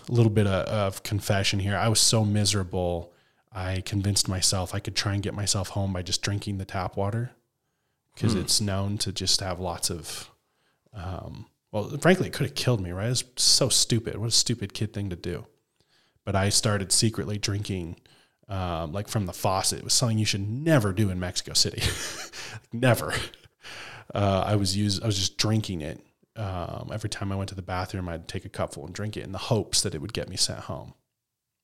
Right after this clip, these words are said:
Speaker 2: Hmm.
Speaker 1: And, uh, so that was miserable, and I got really sick.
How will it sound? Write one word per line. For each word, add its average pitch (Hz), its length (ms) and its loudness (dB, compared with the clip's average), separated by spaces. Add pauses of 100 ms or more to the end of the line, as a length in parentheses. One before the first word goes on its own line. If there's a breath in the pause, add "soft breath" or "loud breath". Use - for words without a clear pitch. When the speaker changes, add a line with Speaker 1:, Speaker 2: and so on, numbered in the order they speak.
(300)
Speaker 2:
Hmm. 110 140 -2 (920 loud breath)
Speaker 1:
And, 95 640 0
uh, 76 300 -6 (4000)
so - 180 -6
that 123 140 2
was 104 160 -4
miserable, 101 560 -2
and 120 80 -6
I 107 60 -6
got 98 180 -2
really 107 200 0
sick. - 400 2